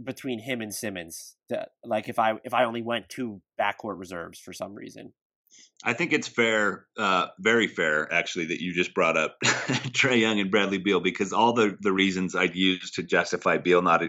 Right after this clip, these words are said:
Speaker 2: being on could, and you just did, thrown at, could be thrown at Trae Young. Um, I guess we just differ on who we think has been better this season. And I just, I think Trae Young has been a better player than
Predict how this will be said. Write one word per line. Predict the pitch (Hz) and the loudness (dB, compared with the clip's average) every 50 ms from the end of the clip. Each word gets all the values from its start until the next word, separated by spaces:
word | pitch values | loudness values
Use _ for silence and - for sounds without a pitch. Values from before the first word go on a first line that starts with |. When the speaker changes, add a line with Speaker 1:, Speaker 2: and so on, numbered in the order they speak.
| - - | -4 0
Speaker 2:
being | 87 90 85 82 | 0 2 2 2
on | 85 85 82 78 76 73 | 2 2 2 2 0 -2
could, | - - - 117 101 92 90 - _ _ _ - | -2 2 4 4 4 4 2 -8 _ _ _ -2
and | 95 98 98 | 0 2 2
you | 95 | 2
just | 90 90 90 - | 2 0 -2 2
did, | 107 101 87 71 67 65 | 2 2 2 2 -2 -4
thrown | - 95 95 90 87 87 85 | -2 2 4 4 4 4 2
at, | 82 82 78 - _ _ _ - | 0 -2 -4 -4 _ _ _ -4
could | - 120 110 | -2 -2 0
be | 98 95 | 0 -2
thrown | 90 - 95 87 87 87 | -2 0 0 0 2 0
at | 85 - | -2 -2
Trae | - - 87 80 | -2 0 0 2
Young. | 78 90 87 78 76 76 73 - _ _ - - - - _ _ - | 2 2 2 2 0 -2 -6 -10 _ _ -20 -20 -20 -20 _ _ -2
Um, | 95 90 85 80 80 76 73 - _ _ _ _ _ _ _ _ _ _ _ - - | 0 2 2 2 2 0 -4 -10 _ _ _ _ _ _ _ _ _ _ _ -4 -2
I | 101 110 | 0 2
guess | 98 113 113 - | 2 2 0 0
we | 113 110 | -2 -4
just | 95 101 92 - | -2 -4 -8 -4
differ | - 98 107 - 101 98 | -2 -2 0 0 0 -2
on | 95 87 85 82 | 0 0 -2 -2
who | - 104 101 95 | -2 -2 -2 -2
we | 92 95 | -2 -4
think | 87 - 95 82 | -4 -4 -6 -4
has | - 85 | -4 -6
been | 76 76 85 78 | -6 -6 -6 -4
better | 67 - 82 85 71 - - _ _ _ - | -2 -2 0 0 -2 -4 -6 _ _ _ -6
this | - 82 - - | -4 -4 -4 -2
season. | 85 78 71 71 69 | -2 -4 -2 -2 -2
And | 73 76 | 0 0
I | 78 | 0
just, | 78 87 78 - - | 0 -2 -4 -4 -4
I | - 90 | -4 -4
think | 87 - 95 85 - | -2 -2 -4 -4 -2
Trae | - 98 90 | 0 2 2
Young | 82 85 85 | 4 2 2
has | 82 80 | 0 -2
been | - 82 80 | -2 -4 -4
a | 78 | -2
better | 71 73 71 73 | 0 0 0 0
player | - - 85 76 71 71 | 0 0 0 2 2 2
than | 67 67 65 62 55 - | 0 -2 -4 -6 -6 -10